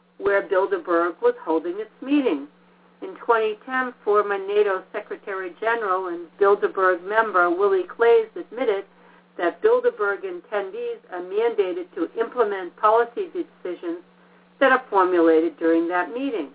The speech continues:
There are innumerable other examples of how Bilderberg has influenced major global events ahead of time,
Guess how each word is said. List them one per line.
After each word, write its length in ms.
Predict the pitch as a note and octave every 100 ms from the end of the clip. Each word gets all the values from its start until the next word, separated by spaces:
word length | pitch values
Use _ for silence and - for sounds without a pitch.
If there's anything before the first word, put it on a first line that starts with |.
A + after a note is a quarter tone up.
| _ _ _ _ _ -
There 260 | A3 G#3+ G#3
are 180 | G3
innumerable 600 | G#3+ C#4 D4 D4+ C4 A3+ -
other 300 | A3+ C#4 C4+
examples 640 | A#3 A#3 G#3 G#3 G#3 G3+
of 120 | F#3 D3+
how 280 | G3 G#3 F#3 E3+
Bilderberg 600 | B3+ B3+ - F#3 F3 E3+
has 120 | G3 E3+
influenced 520 | G3+ G#3 G3+ F#3+ F3+ - -
major 340 | F#3+ G#3+ A3+ G#3
global 440 | G3 F#3 F3+ F#3
events 400 | F#3 F#3 E3 E3+ -
ahead 280 | F#3 B3 A#3+
of 80 | - -
time, 280 | E3 D3